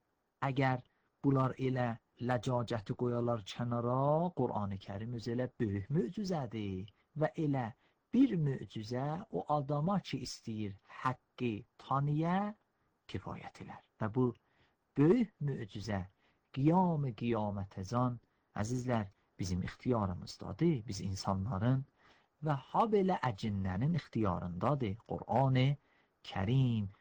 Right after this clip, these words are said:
bu Qur'an-ı ki, qiyamət günündə peyğəmbər şikayət eləyəcək ümmətinin bir tədadından ki, onu məhcur elədilər, təvəccüh eləmədilər ona. Amma bu ayədən üç dana mətləb ölçəşək.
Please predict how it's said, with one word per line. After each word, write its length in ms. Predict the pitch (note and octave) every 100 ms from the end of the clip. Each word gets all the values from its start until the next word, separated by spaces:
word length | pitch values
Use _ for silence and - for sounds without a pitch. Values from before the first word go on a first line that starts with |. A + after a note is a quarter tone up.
| _
bu 140 | - -
Qur'an-ı 640 | C#3+ B2 D3 E3 C#3+ B2+
ki, 640 | - C3 C3+ D3+ F3 F3+ - _ _ _
qiyamət 640 | C3+ C#3+ C3 C#3 C#3+ -
günündə 400 | B2 A2 G#2+ A#2+ -
peyğəmbər 720 | G#2 G2+ F#2+ F#2 A#2 C3 - _ _ -
şikayət 760 | - G#2 - F#2+ F#2 A#2+ - A3+
eləyəcək 500 | B3 F#3 E3 D3+ - C3+
ümmətinin 640 | C3 A#2+ G2+ A2+ A2 G#2
bir 220 | A#2 G2+
tədadından 800 | - - - G2 F#2+ F#2 F#2+ F2 F#2 _ _
ki, 140 | G2+
onu 220 | F#2 G2
məhcur 460 | G2+ - - C#3 G#3+ A#3+
elədilər, 480 | F3 G2+ - - - -
təvəccüh 480 | - - - - G2+
eləmədilər 640 | G2 C3+ G3 A3 A3 D#3
ona. 240 | G2 - - -
Amma 500 | G3+ F#3 F3 F#3+ G#3 _ _ _ -
bu 80 | A2
ayədən 640 | A2 G#2 F#2 A#2 C#3 D#3 - _ _ _ _
üç 360 | F#3+ G3 - -
dana 300 | C3 A#2+ A#2
mətləb 480 | G#2 - - F#2+ E2
ölçəşək. 500 | - - E2+ -